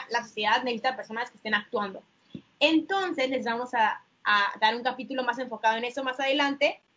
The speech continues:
pero también les vamos a dar un adelanto para que sepan de qué se van a tratar nuestros siguientes capítulos.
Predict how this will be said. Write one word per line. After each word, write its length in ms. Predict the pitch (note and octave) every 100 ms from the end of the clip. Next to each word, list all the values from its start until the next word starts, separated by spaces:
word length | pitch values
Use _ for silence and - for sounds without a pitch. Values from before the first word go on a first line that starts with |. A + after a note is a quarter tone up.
| _ _ _
pero 580 | F4 F4 E4+ D#4 F4+ A4 _ _ -
también 440 | B3+ A#3+ A#3+ B3
les 100 | C4
vamos 180 | C4 C4+
a 40 |
dar 100 | B3+
un 60 | B3+
adelanto 360 | B3+ A3+ A#3
para 220 | A#3 A#3 -
que 100 | G#3+
sepan 320 | A3+ A#3+ C4
de 120 | A#3
qué 80 | G#3+
se 80 | A#3
van 120 | A#3+
a 60 |
tratar 240 | B3 A3+ G#3
nuestros 280 | A#3 B3 B3+
siguientes 420 | G#3+ G#3 G#3 A#3+
capítulos. 580 | G#3+ A3+ A3 C4 D4